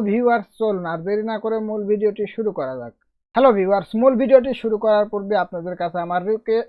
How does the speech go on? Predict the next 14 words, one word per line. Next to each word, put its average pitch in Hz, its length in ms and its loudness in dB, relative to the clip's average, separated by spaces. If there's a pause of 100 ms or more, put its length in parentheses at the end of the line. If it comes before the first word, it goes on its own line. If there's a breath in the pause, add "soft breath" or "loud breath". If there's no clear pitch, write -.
রিকোয়েস্ট, 220 540 0
ভিডিওটি 247 420 -2
যদি 247 220 2
আপনাদের 226 380 -2
কাছে 214 220 -2
হেল্পফুল 185 520 -2
মনে 196 220 -6
হয়, 190 180 0
তাহলে 160 300 -2
অবশ্যই 156 380 -4
আমার 156 240 -6
এই 151 100 -6
চ্যানেলটিকে 143 560 -10
সাবস্ক্রাইব 214 540 0